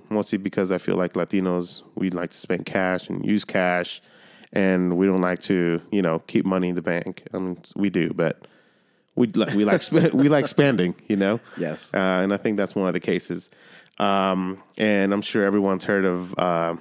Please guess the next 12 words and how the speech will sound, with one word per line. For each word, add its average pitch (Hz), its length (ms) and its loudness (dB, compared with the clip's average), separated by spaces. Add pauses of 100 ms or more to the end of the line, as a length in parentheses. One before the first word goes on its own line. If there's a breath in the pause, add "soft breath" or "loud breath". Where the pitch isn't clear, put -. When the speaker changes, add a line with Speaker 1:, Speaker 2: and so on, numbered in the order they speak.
(220)
Speaker 1:
Social 107 240 0
Security 104 560 2
and 92 120 0
how 92 440 0 (560 soft breath)
by 95 160 0
the - 80 -16
time 95 320 2
we 151 140 4
retire, 95 460 0
I 92 40 -2
mean, 95 160 0
I'm, 98 180 0